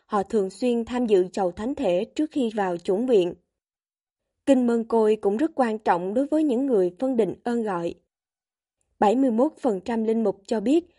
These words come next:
họ thường xuyên lần hạt mân côi trước khi gia nhập chủng viện. Một nửa cho biết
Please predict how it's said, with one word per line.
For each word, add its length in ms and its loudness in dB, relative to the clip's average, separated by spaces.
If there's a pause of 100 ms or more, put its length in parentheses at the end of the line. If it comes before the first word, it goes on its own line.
(140)
họ 180 2
thường 280 2
xuyên 300 0
lần 220 2
hạt 300 -8
mân 160 -2
côi 440 0
trước 180 -2
khi 160 0 (140)
gia 140 0
nhập 220 -2 (100)
chủng 240 0
viện. 280 2 (1120)
Một 220 2
nửa 340 2
cho 140 0
biết 240 0